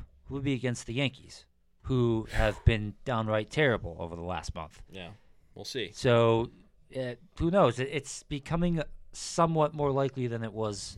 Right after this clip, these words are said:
Speaker 1: a month ago. I wouldn't s-, bet on it, but I think now the, just, the window is creaked just a little bit.
Speaker 2: Yeah.
Speaker 1: To where you could see the Guardians get on a greater run in the playoffs. But
Speaker 2: Yep.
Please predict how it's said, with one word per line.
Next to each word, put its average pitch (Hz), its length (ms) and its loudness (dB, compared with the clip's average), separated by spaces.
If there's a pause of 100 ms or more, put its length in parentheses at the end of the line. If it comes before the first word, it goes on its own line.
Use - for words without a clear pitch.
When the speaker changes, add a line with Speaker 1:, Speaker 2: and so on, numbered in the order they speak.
Speaker 1:
a 113 80 -10
month 104 220 -6
ago. 90 220 -8
I 98 100 -4
wouldn't 127 260 0
s-, - 140 -16 (160)
bet 127 360 4
on 240 140 2
it, 277 180 -2 (240)
but 120 300 0 (1080)
I 120 80 -2
think 160 280 -4
now 143 380 4
the, 120 320 4 (460)
just, - 200 -12 (680)
the 151 80 4
window 160 320 8
is 135 120 8
creaked - 580 -2
just - 260 -4
a 127 40 -2
little 110 260 -2
bit. 87 300 -4 (400)
Speaker 2:
Yeah. 90 280 -8
Speaker 1:
To 110 100 -2
where 110 140 4
you 104 160 0
could - 160 -4
see 117 160 -4
the 101 80 -4
Guardians 98 440 0
get 107 160 -6
on 92 120 -6
a 92 60 -8
greater 90 280 -8
run 85 160 -6
in 80 80 -12
the 80 80 -16
playoffs. 82 560 -12
But 147 180 -2 (140)
Speaker 2:
Yep. - 180 -12